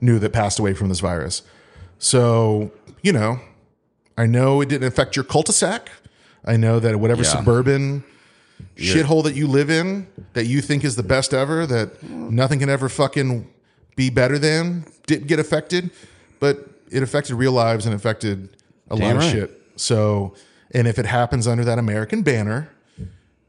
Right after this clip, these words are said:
Speaker 1: then the American government has to give a shit. So, you know, take that for whatever you want. I don't, you know.
Speaker 2: Well, and it's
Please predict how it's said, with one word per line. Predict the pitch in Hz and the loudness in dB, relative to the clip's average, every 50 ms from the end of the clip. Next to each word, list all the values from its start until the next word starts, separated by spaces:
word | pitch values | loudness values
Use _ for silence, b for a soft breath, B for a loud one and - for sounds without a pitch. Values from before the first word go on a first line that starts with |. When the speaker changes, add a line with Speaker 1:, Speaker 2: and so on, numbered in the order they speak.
| _ _ - | _ _ -6
Speaker 1:
then | 123 110 107 104 101 101 | -4 -2 -2 -2 -2 -4
the | 98 104 101 | -4 -4 -4
American | 98 98 92 95 101 95 95 135 127 | -4 -4 -4 -4 -6 -6 -6 -6 -4
government | 107 104 95 95 117 107 101 | -4 -4 -4 -6 -8 -8 -8
has | - 110 98 - - | -8 -10 -8 -8 -8
to | - 127 | -10 -4
give | 120 170 185 180 | -2 0 0 0
a | 165 | 0
shit. | - - - 95 78 - - - - b b b b b b b | -2 -4 -6 -6 -8 -10 -12 -18 -20 b b b b b b b
So, | - - - 110 101 98 98 95 95 95 95 92 92 - _ _ _ _ _ _ _ _ _ _ _ | -12 -8 -6 -4 -2 -2 -2 -2 -2 -4 -6 -8 -10 -14 _ _ _ _ _ _ _ _ _ _ _
you | - 135 | -4 -4
know, | 110 85 73 87 90 95 _ _ _ _ _ _ _ _ _ _ _ - | -4 -4 -6 -10 -14 -18 _ _ _ _ _ _ _ _ _ _ _ -4
take | - 160 135 - | -4 -2 -2 0
that | 139 120 113 - | 0 0 0 -2
for | - 107 101 98 98 90 85 - _ _ _ _ _ _ _ _ _ - | -4 -4 -4 -4 -4 -8 -12 -16 _ _ _ _ _ _ _ _ _ -10
whatever | 101 104 101 98 90 98 | -6 -6 -4 -4 -4 -6
you | 95 95 | -6 -6
want. | 90 92 92 92 87 78 - - - | -6 -6 -6 -8 -10 -12 -14 -16 -16
I | 95 92 | -14 -14
don't, | 82 90 90 - - - | -12 -12 -14 -16 -16 -16
you | 76 | -16
know. | 76 62 - - - _ _ - | -16 -16 -18 -20 -20 _ _ -16
Speaker 2:
Well, | 78 101 98 90 78 73 - - | -8 -4 -4 -4 -4 -4 -8 -8
and | - 98 92 95 | -6 -6 -4 -4
it's | 95 90 - - - | -4 -6 -8 -12 -18